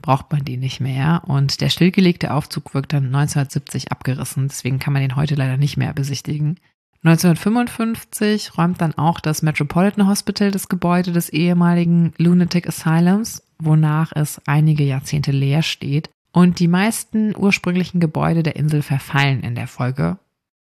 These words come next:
Neunzehnhundertachtundsechzig setzt der New Yorker Bürgermeister John Lindsay dann einen Ausschuss für die Sanierung der Insel ein. Dies hat dann auch zur Folge, dass einige der noch stehenden historischen Gebäude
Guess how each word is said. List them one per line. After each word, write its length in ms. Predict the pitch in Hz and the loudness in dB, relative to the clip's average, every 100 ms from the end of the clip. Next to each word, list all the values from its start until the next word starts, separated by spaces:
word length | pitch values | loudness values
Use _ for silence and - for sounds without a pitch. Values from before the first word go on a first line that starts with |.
| _ | _
Neunzehnhundertachtundsechzig 1900 | - 160 202 208 202 190 185 180 - 156 - 156 175 226 - - 127 185 - - | 2 4 4 2 0 2 2 0 0 -4 -4 -2 0 -2 -4 -6 -2 -2 -4 -4
setzt 400 | 165 175 - 156 | -2 -2 -4 -2
der 120 | 151 | 2
New 100 | 156 | 2
Yorker 320 | 156 151 160 | 2 2 0
Bürgermeister 680 | 151 202 185 143 135 - 151 | 0 0 0 -2 -4 -6 -4
John 200 | 143 147 | -2 0
Lindsay 520 | 151 214 - 143 135 | 0 -2 -2 -4 -2
dann 180 | 135 135 | -4 -4
einen 240 | - 139 | -2 -4
Ausschuss 560 | - 170 214 - 156 - | 0 -2 -2 -2 -4 -2
für 140 | 156 | 0
die 80 | 151 | 2
Sanierung 580 | 147 147 180 226 147 131 | 2 4 4 4 2 0
der 180 | 120 | -4
Insel 320 | 123 131 131 117 | -4 -2 -4 -6
ein. 480 | 110 127 143 185 214 - - - | -4 0 2 0 -2 -8 -20 -12
Dies 200 | 139 - | -10 -6
hat 120 | 156 | -4
dann 160 | - 139 | -4 -4
auch 220 | 120 175 | -4 -2
zur 140 | - | -2
Folge, 320 | 185 175 170 160 | 0 2 2 2
dass 160 | 151 | -2
einige 360 | - 170 175 160 | 0 2 2 2
der 120 | 151 | 0
noch 140 | 143 | 0
stehenden 400 | 139 - 156 151 | -2 -2 0 2
historischen 460 | 139 135 156 156 156 | 0 -2 -4 -2 -2
Gebäude 560 | 147 139 139 139 143 | -2 -2 -2 0 -2